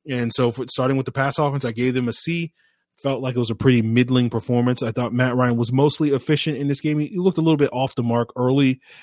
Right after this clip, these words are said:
in the game, but seemed to settle down a little bit there and, and was fine thereafter. You saw a nice game from Kyle Pitts, uh, had his first one hundred-yard day since week seven, finished with six catches for a hundred and two yards.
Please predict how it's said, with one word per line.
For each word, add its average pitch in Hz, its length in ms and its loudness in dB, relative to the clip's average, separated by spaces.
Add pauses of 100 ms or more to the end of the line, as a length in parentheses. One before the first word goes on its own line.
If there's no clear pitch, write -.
in 131 140 2
the 123 80 2
game, 123 260 2
but 117 100 -2
seemed 123 200 -2
to 107 80 -4
settle 113 320 -2
down 110 320 -2
a 107 40 -4
little 110 200 -6
bit 104 200 -6
there 110 220 -2
and, 107 100 -4
and 107 140 -8
was 104 140 -10 (100)
fine 113 280 -2
thereafter. 110 680 -2 (360)
You 107 140 -4
saw 113 300 0
a 110 100 -2
nice 113 360 0
game 113 400 0 (240)
from 107 140 -8
Kyle 101 340 -6
Pitts, 131 400 2 (340)
uh, 104 300 -2
had 110 240 -2
his 117 200 0
first 117 440 0 (300)
one 113 200 0
hundred-yard 110 580 2
day 110 500 2 (120)
since - 340 -2
week 104 200 -6
seven, 139 540 4 (260)
finished 120 260 0
with 110 100 -4
six - 220 -4
catches 117 340 -4
for 107 140 -4
a 104 60 -6
hundred 104 240 -4
and 98 100 -8
two 104 140 -4
yards. 127 420 4